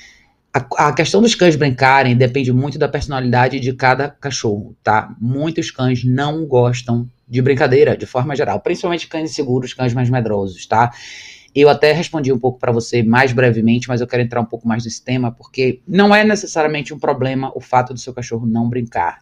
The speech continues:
tá? Essa interação com objetos diferentes, com coisas diferentes, é uma coisa que, como eu falei, depende muito da personalidade do cachorro. E, na verdade, tem cães que simplesmente não ligam. Boa parte, os meus cachorros aqui em casa nunca ligaram muito pra isso.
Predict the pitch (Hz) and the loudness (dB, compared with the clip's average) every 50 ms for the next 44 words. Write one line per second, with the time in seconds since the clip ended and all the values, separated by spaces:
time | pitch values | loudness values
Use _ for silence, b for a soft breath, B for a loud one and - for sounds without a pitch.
0 | _ - 107 110 120 123 - B B B B B B B B B 135 131 - 165 | _ -2 0 2 2 2 0 B B B B B B B B B -4 -2 -2 -2
1 | 170 165 170 165 170 160 - 160 160 - 160 151 131 120 143 135 131 - 135 131 | -2 0 0 0 -2 -2 -4 -4 -2 -2 -2 0 0 0 0 0 0 -4 -12 -10
2 | - - 123 120 123 127 123 123 - 120 117 - 127 127 123 123 123 120 - 123 | -6 -4 -2 0 0 -2 -2 -4 -6 -10 -4 0 0 2 2 2 0 -2 -2 -2
3 | 113 117 123 123 123 139 131 127 - 143 135 127 131 - - 139 135 123 - - | -2 0 0 -2 -2 -4 -6 -4 -2 -2 0 0 -2 -4 -6 -10 -10 -10 -8 -8
4 | 127 135 131 123 - 135 120 120 113 120 117 - 120 113 117 120 123 120 - 127 | -6 -6 -4 -2 0 2 2 2 2 2 0 0 0 0 2 0 0 0 -4 -6
5 | 147 147 - - 127 127 127 120 117 110 107 104 104 - 127 120 - 110 107 120 | -6 -8 -6 -4 -2 0 2 2 2 2 2 -2 -4 -10 -8 -4 -2 0 2 2
6 | 123 120 B B B B B B B B B B B B - 139 139 131 131 127 | 0 -2 B B B B B B B B B B B B -2 0 2 4 6 6
7 | 120 120 117 113 - _ _ _ _ _ _ _ _ _ _ - - - 160 160 | 6 6 4 2 0 _ _ _ _ _ _ _ _ _ _ -20 -14 -6 -2 2
8 | 147 147 123 151 156 165 147 131 127 127 123 151 139 135 - 123 123 123 123 131 | 2 2 4 4 4 4 4 4 4 2 0 -2 -2 0 0 0 0 0 -2 -4
9 | 120 - 127 131 147 151 139 - 135 135 139 147 147 131 131 120 117 107 107 110 | -8 -8 -8 -6 -4 -4 -4 -2 -2 -4 -2 -2 0 0 2 2 2 0 2 4
10 | 139 143 147 - 180 170 175 - - 139 131 156 165 196 233 226 - 180 175 - | 4 4 4 4 2 0 0 -2 -4 -4 -2 2 4 4 4 4 2 -2 -2 0
11 | 160 151 139 139 127 - 131 120 120 120 120 117 123 113 120 123 156 151 147 135 | -2 0 0 0 0 -2 -4 -2 2 2 2 4 4 2 0 0 0 -2 0 2
12 | 127 131 131 131 127 123 127 127 123 123 - 123 117 120 120 123 120 117 - - | 4 4 4 4 4 2 2 0 0 -2 0 0 2 2 2 2 0 0 -2 -6
13 | 135 117 | -6 -6